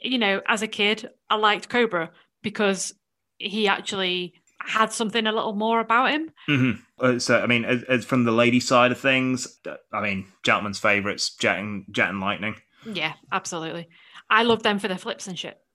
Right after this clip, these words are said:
Speaker 2: Yeah,
Speaker 1: as
Speaker 2: yeah,
Speaker 1: well.
Speaker 2: basically, yeah,
Speaker 1: You
Speaker 2: yeah.
Speaker 1: know, I was like,
Speaker 2: Uh,
Speaker 1: "They're so cool. I wish I could do that."
Speaker 2: I
Speaker 1: <laughs>
Speaker 2: always wanted to do a no-hand cartwheel.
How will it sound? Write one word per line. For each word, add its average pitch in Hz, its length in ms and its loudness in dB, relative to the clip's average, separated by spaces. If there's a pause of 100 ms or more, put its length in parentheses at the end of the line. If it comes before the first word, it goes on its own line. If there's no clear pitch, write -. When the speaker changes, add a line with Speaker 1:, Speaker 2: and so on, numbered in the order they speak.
(120)
Speaker 2:
Yeah, 120 260 2
Speaker 1:
as 120 120 -2
Speaker 2:
yeah, 123 100 6
Speaker 1:
well. 95 80 2
Speaker 2:
basically, 117 440 4
yeah, 113 100 6
Speaker 1:
You 110 100 6
Speaker 2:
yeah. 147 240 2
Speaker 1:
know, 202 60 -10 (120)
I 233 80 -2
was 247 120 0
like, 254 140 2
Speaker 2:
Uh, - 40 -8
Speaker 1:
"They're 415 140 -4
so 381 180 -2
cool. 381 360 -6
I 359 120 -6
wish 359 220 -4
I 370 80 -4
could 381 180 -12
do 277 220 -14
that." 226 180 -2
Speaker 2:
I 131 140 6
Speaker 1:
<laughs> - 120 0
Speaker 2:
always 127 240 4
wanted 117 200 0
to - 80 -8
do 120 100 2
a 113 60 0
no-hand 110 420 2
cartwheel. 98 460 -2